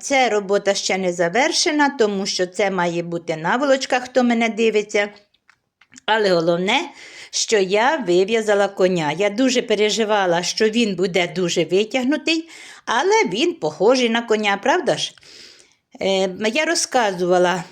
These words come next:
в минулому відео, що в мене тут виходить, що я два рази проходила один, е, ну, як там по малюнку, один рядочок, то я по виворотньому ще йшла.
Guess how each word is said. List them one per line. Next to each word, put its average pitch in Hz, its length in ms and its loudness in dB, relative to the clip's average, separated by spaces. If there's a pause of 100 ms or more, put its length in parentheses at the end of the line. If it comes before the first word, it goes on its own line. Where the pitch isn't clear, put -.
(300)
в - 180 -8
минулому 214 600 0
відео, 240 420 2
що - 240 0
в 226 40 2
мене 277 260 2
тут 254 220 -2
виходить, 240 440 0
що - 200 0
я 233 200 0
два 214 300 -2
рази 240 320 2
проходила 226 840 2 (600)
один, 240 580 2
е, 220 540 0
ну, 233 200 0 (120)
як 208 200 -2
там 220 260 -2
по 220 100 -2
малюнку, 214 440 0
один 208 300 2
рядочок, 220 540 0
то 208 120 -2
я 220 140 0
по 220 160 2
виворотньому 180 640 2
ще 165 180 -2
йшла. 151 400 -2